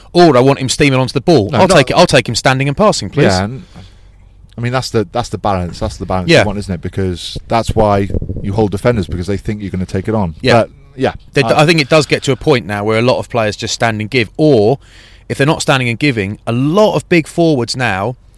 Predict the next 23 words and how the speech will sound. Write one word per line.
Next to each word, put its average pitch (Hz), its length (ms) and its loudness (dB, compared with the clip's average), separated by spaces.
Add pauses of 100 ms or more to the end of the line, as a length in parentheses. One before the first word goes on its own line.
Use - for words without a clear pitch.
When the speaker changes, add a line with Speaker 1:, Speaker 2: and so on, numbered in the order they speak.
(280)
Speaker 1:
because 165 240 2
of 147 40 -2
the 151 80 2
need 143 180 0
for - 80 -12
footwork, 101 480 0
'cause - 80 -8
if 120 100 -6
you 131 80 0
run 135 180 2
straight 123 320 -2
in, 113 140 -4
you 104 120 -2
often 113 200 -4
get 101 200 -6
buried. 107 420 0 (680)
I 120 60 2
think 135 160 0
a 135 60 -2
lot 170 320 2
of 143 80 -6
forwards 147 500 0
now 104 460 -2